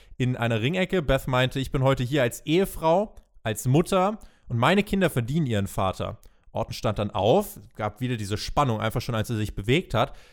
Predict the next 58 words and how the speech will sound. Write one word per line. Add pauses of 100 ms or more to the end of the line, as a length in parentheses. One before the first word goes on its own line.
(100)
hat
sich
dann
in
der
Ringmitte
zu
Beth
begeben,
nahm
sich
dann
ein
Mikrofon (440)
und
er
erzählte
was. (260)
Es
war
eine (160)
Geschichte
von
neunzehnhundertneunundneunzig,
es
war
Herbst. (320)
W
W
H
hatte
ein
Live-Event
in
Saint
Louis,
äh,
in
seiner
Heimat
und,
äh,
mein
Vater
hat
mich
damals
mitgenommen
zum
Event,
um
ein
paar
W
W
E-Agents
zu
treffen.